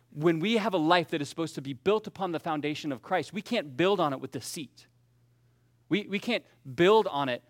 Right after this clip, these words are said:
with lies. We can't build on it with hiding. We can't build on it with fear. And so there's a certain way that a life is supposed to be lived for Christ. There's a way that your marriage is supposed to be lived, and there's a way that you're supposed to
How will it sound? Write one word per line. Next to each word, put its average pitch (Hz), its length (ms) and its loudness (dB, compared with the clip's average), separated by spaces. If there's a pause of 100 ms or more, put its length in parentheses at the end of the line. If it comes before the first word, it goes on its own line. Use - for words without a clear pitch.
(160)
with 135 180 -4
lies. 135 460 2
We 151 80 -10
can't 147 240 -4
build 156 200 2
on 143 120 2
it 135 60 -6
with 127 140 -10
hiding. 143 540 -4
We 139 80 -6
can't 147 240 -8
build 165 200 2
on 156 100 2
it 143 80 -6
with 123 140 -14 (180)
fear. 135 340 -2 (1500)
And 131 60 -14
so 175 80 -4
there's 175 140 -2
a 165 60 -8
certain 214 340 0
way 196 180 8
that 170 140 4
a - 20 2
life 156 240 4
is 139 80 -10
supposed 165 220 -8
to 139 60 -12
be 135 80 -2
lived 185 260 2
for 147 120 -8
Christ. 156 300 -2
There's 135 160 -6
a 131 40 -4
way 143 140 0
that 143 120 -4
your 127 100 -8
marriage 165 420 -2
is 127 80 -12
supposed 131 240 -12
to 117 60 -18
be 120 80 -10
lived, 120 240 -4
and 123 240 -8
there's 131 180 -12
a 131 60 -6
way 143 160 -2
that 147 100 -4
you're 131 100 -12
supposed - 280 -14
to 113 160 -14